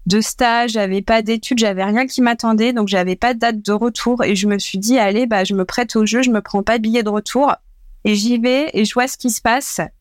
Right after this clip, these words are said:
Et ça s'est super bien passé. Moi, j'ai découvert vraiment la force et la puissance de la nature, d'avoir un environnement avec lequel on se sent vraiment aligné.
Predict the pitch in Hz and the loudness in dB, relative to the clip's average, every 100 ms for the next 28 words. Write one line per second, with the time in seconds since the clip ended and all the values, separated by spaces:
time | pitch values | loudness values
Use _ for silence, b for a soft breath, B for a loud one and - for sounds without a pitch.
0 | - - - - 190 202 208 202 - 190 | -20 -20 -16 -2 0 2 0 -2 -2 -4
1 | - 214 220 214 214 214 208 - 226 240 | -4 0 0 0 -2 0 -2 0 0 0
2 | 220 196 190 185 214 - - 220 220 226 | 0 0 -2 0 -2 -4 -4 0 2 2
3 | 220 202 202 202 208 220 220 180 175 - | -2 -2 -2 0 0 2 2 0 -2 -2
4 | 233 - 214 196 - - 233 233 208 190 | -2 0 -2 -2 -4 -2 -2 0 0 0
5 | 202 214 - 233 214 185 185 190 190 196 | 0 -2 -2 -2 0 0 0 0 0 0
6 | 208 208 208 220 226 - 196 - 233 208 | 0 0 2 2 0 -2 -4 -2 -2 -2
7 | 190 - 185 196 208 220 220 214 208 202 | -4 -2 0 0 0 2 2 0 0 0